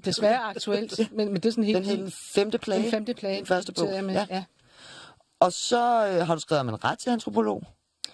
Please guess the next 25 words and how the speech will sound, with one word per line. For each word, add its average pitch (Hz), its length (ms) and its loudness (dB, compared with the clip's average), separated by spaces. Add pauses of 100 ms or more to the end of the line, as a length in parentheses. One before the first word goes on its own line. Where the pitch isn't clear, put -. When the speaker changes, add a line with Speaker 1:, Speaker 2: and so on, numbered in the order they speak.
(320)
Speaker 1:
Ja, 190 280 0
det 240 180 2
er 185 240 0
Josefine 180 560 0
Jespersen, 214 400 -2
Speaker 2:
Ja. 214 120 -4
Speaker 1:
serien, 196 260 -2
hvor 185 80 -2
jeg 180 180 -2
snart 180 200 -4
er 180 40 -8
klar 185 220 -6
med 180 120 -4
en 170 60 -2
toer, 180 260 -2
der 180 100 -4
hedder 170 300 0
Maskemanden. 170 680 -4 (640)
Speaker 2:
Og 170 140 4
så - 200 -2
har 233 120 0
du 214 120 -4
lavet 185 500 2 (140)
for - 140 0
nogle 165 160 0